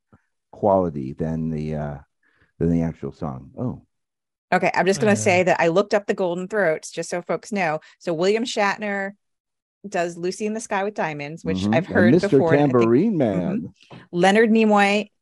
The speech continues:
Speaker 2: If I Had a Hammer,
Speaker 1: Mm-hmm.
Speaker 2: which I've also was aware of. But here's what I was not aware of, and so I'm gonna try to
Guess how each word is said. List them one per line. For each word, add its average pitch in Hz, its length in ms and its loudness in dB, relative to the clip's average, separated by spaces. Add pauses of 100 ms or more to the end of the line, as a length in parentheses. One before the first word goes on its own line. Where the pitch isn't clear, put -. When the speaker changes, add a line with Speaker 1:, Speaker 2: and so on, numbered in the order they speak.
Speaker 2:
If 190 160 -2
I 180 80 4
Had 190 200 -2
a 240 60 0
Hammer, 190 480 -4 (280)
Speaker 1:
Mm-hmm. 110 460 0
Speaker 2:
which 196 140 -6
I've 175 200 -2
also 170 320 0
was 220 120 2
aware 196 260 0
of. 160 160 2
But 170 140 -6
here's 294 240 -8
what 226 100 -2
I 202 80 0
was 190 160 -6
not 190 380 -6
aware 156 300 -6
of, 147 180 -4
and 156 180 -10
so 170 80 -10
I'm 165 80 -6
gonna 165 140 -8
try 165 160 -4
to 160 120 -4